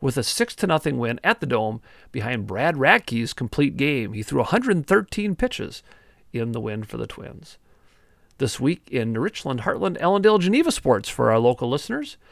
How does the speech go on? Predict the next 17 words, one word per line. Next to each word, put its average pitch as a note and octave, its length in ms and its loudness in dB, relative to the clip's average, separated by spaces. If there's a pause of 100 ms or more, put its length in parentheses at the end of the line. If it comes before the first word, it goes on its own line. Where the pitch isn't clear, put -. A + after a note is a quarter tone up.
(160)
On C#3 120 0
September D#3 380 2
first, - 360 0
cross D3+ 360 2
country D3+ 460 -2
is B2 120 -2
at A#2+ 180 0
Stewartville, D#3+ 640 -2 (260)
and A#2 160 -6
football C3 400 6
kicks - 280 -6
off C#3+ 220 2
their D3 160 2
season D3+ 420 -4
at - 300 -8
Kenyon E3 460 -6
Wanamingo. D#3 760 0